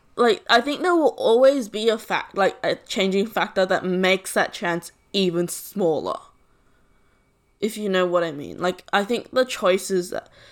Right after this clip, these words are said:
like, let's say, like, at the beginning of the world, like, equal. Like, we're at, like, ah, how do I explain this? It's like,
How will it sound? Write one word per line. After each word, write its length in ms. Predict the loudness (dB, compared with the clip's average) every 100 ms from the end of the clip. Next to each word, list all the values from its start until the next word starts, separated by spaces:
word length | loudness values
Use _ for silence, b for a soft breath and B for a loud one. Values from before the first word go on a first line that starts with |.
| b
like, 160 | -2 2
let's 220 | 2 2
say, 160 | 0 2
like, 160 | 2 2
at 140 | 2
the 100 | 2
beginning 560 | 0 -2 2 2 2 0
of 180 | 0 0
the 120 | -2
world, 360 | 2 0 0 -6 B B -2
like, 240 | -2 -2 _ _ _ _ _ _ _ _ _ _ _ _ _ _ _
equal. 540 | 0 0 0 -4 -4 _ _ _ _ _
Like, 220 | -2 0
we're 260 | 0 2 4
at, 260 | 2 0 -2 _ _ -4
like, 240 | -4 -4 _ _ _ _ _ _ _ _ _ _ -10
ah, 260 | -8 -8 -6
how 140 | -4
do 80 | -2
I 20 |
explain 380 | -4 -4 -8 -8
this? 180 | -10 -10 -4
It's 100 | 0
like, 240 | 0 -2